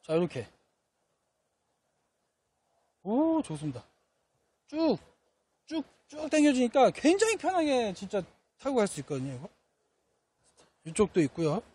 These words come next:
이쪽. 운전석 뒤 자리도 이렇게 전동 시트가 있습니다. 아, 천정도 깨끗하고 담배도 안 피고. 아, 여기 향긋한 냄새 난다, 여기. 방향제 좋은 거 쓰네.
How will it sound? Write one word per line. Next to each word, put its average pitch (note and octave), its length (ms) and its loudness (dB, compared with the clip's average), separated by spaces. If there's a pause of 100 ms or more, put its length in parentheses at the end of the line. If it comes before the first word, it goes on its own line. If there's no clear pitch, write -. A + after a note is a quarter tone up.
이쪽. D3 320 -14 (380)
운전석 F#3+ 460 2
뒤 F3 280 0 (680)
자리도 E3 580 0
이렇게 C3+ 400 -8 (300)
전동 D#3+ 240 -2
시트가 C#3+ 320 -8
있습니다. - 380 -14 (1120)
아, G#3 500 2 (960)
천정도 B3+ 340 -2
깨끗하고 F3+ 540 -6 (720)
담배도 F3 300 0
안 C3 60 -2
피고. C3+ 220 -6
아, C4+ 160 6
여기 G#3 140 6
향긋한 F4 460 0
냄새 A#3 180 4
난다, C#3+ 260 0
여기. B2+ 160 -6 (380)
방향제 C4 320 4
좋은 A3+ 240 0
거 C4+ 80 8
쓰네. D#3 400 -2